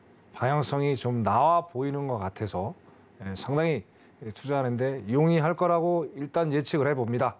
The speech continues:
아, 이 천명 구월 달에, 예, 철저하게 준비해서, 아, 우리 시청자 여러분들께, 예, 좋은 소식 전해드리도록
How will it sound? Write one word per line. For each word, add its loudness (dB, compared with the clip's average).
아, 0
이 2
천명 2
구월 -2
달에, 0
예, -12
철저하게 2
준비해서, -4
아, -14
우리 -4
시청자 0
여러분들께, 0
예, 2
좋은 4
소식 -2
전해드리도록 -2